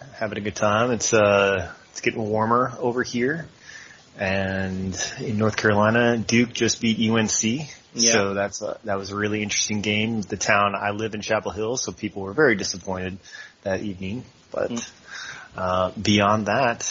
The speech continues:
Speaker 1: just catching up on a lot of F A Cup games, a lot of good sports going on, and the Olympics of all, of all
Speaker 2: Yep.
Speaker 1: things too.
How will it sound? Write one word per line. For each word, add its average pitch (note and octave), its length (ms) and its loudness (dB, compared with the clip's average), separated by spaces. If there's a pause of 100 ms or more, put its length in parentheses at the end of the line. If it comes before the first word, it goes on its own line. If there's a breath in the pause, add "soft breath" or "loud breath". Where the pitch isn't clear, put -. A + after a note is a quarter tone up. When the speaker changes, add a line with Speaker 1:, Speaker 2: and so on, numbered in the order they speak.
(200)
Speaker 1:
just - 180 0
catching A2 240 0
up G2 120 -2
on A2 60 4
a G#2+ 80 4
lot G#2+ 180 4
of G#2+ 60 0
F G#2+ 140 -4
A A2 120 2
Cup - 240 -2
games, B2+ 760 -4
a F#2 40 -8
lot F#2+ 160 4
of G#2 80 -4
good G#2+ 200 -2
sports A2 320 -2
going A#2 240 0
on, B2 260 2 (120)
and C3+ 400 0
the A#2 120 -2
Olympics C3+ 580 2
of G2 180 -10
all, G2 300 -6 (180)
of G#2 160 -8
all G#2 160 2
Speaker 2:
Yep. C3+ 100 -2
Speaker 1:
things G#2+ 280 -4
too. D#3+ 240 -2